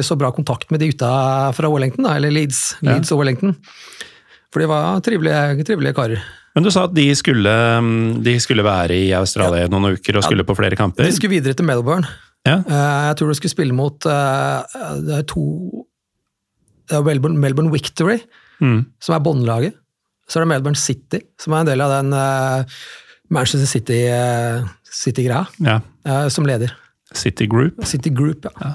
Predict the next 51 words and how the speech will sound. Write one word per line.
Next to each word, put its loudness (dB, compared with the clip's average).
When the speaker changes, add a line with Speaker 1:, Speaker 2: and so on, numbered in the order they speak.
Speaker 2:
forferdelig -2
opplegg, 0
Speaker 1:
Ja, 0
Speaker 2:
forresten. -2
Speaker 1:
det -2
er -2
jo -2
det. -6
Speaker 2:
Det 4
er 4
jo, 4
eh, -2
Asbjørn 2
Slettemark, 0
eh, 4
bytta 0
ut -2
Berlin 2
med 2
Oslo 0
og 2
så 2
New 2
York. 2
Han 2
Speaker 1:
Ja. 2
Speaker 2:
bor 4
jo 4
der 2
nå. 2
Og, 4
mm, 2
<laughs> 0
har 0
jo 2
holdt -2
på -4
å -4
si 2
heldigvis 2
for 0
han, 2
eh, 2
blitt, -2
eh, 4
glad 2
i 2
å 2
dra 0
på -2
basket. 0